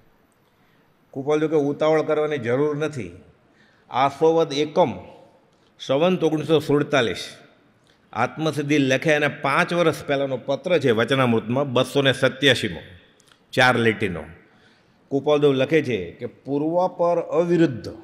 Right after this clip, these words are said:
એવું જે ભગવત સંબંધી જ્ઞાન તે પ્રગટ કરવા જ્યાં સુધી તેની ઈચ્છા નથી, પરમેશ્વર, આકાશી ભગવાન, સર્વાત્મા, અનંત જ્ઞાનીની મંજૂરી નથી,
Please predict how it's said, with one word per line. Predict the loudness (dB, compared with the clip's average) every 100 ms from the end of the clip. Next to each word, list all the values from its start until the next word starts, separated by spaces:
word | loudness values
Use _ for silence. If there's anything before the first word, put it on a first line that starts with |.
| -20 _ _ _ _ _ _ _ _ _ _ _ _ _ _
એવું | -4 -2 -2 -2
જે | 0 0
ભગવત | -2 -4 -6 0 0 0
સંબંધી | -2 -2 -4
જ્ઞાન | -6 -4 -2 -2 -4 -10 -18 -20 _ _ _ _ _ _ -4
તે | -4
પ્રગટ | -4 -4 -2 -2
કરવા | -2 -4 -2 -2 -4
જ્યાં | -6 -4 -4
સુધી | -2 -4 -6
તેની | -4 0 2
ઈચ્છા | 2 0 2 2
નથી, | 2 0 -6 -14 -20 -20 _ _ _ _ _ _ _ _ _ _ _ _ _ _ _ _ -6
પરમેશ્વર, | -2 0 0 0 0 0
આકાશી | -2 -2 -2 -2
ભગવાન, | 0 0 2 0 -2 -6
સર્વાત્મા, | -4 -2 0 0 -4 -10 -12 -20 _ _ _ _
અનંત | -2 2 2 2
જ્ઞાનીની | 0 2 4 2 2
મંજૂરી | 0 2 2 4 6 6
નથી, | 4 4 0 -2 -8